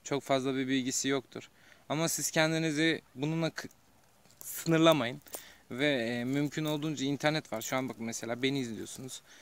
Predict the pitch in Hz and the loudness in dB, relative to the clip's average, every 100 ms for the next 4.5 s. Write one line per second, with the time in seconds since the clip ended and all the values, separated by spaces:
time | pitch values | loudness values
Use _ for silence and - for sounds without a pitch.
0 | - - 113 120 139 123 120 131 143 143 | -20 -16 -2 6 6 6 -2 0 0 2
1 | 135 135 135 135 147 139 139 135 127 135 | 2 2 2 2 2 2 0 -2 -2 -2
2 | 135 135 139 - - - - 117 117 110 | 0 -2 -4 -8 -20 -20 -10 -6 -6 -6
3 | - - _ _ _ - 139 147 147 135 | -10 -20 _ _ _ 2 4 4 4 4
4 | 131 131 127 123 120 | 2 4 4 2 -2